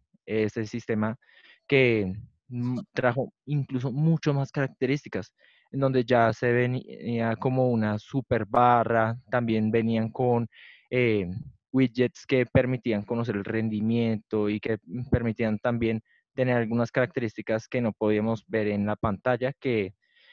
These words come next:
esto nos ayudaban a minimizar o a reducir de mayor rapidez, a diferencia de los otros sistemas, y que aparte este soportaba las pantallas táctiles,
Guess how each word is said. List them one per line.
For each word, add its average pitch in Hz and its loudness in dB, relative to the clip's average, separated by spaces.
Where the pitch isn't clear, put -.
esto 123 2
nos 131 0
ayudaban 113 2
a 123 -4
minimizar 123 0
o 120 0
a 117 4
reducir 117 0
de 123 -2
mayor 110 -2
rapidez, 120 0
a 113 -6
diferencia 98 -4
de 107 0
los 113 0
otros 110 -2
sistemas, 120 -4
y - -4
que 160 4
aparte 147 2
este 135 -2
soportaba 127 0
las 123 0
pantallas 101 -4
táctiles, - -2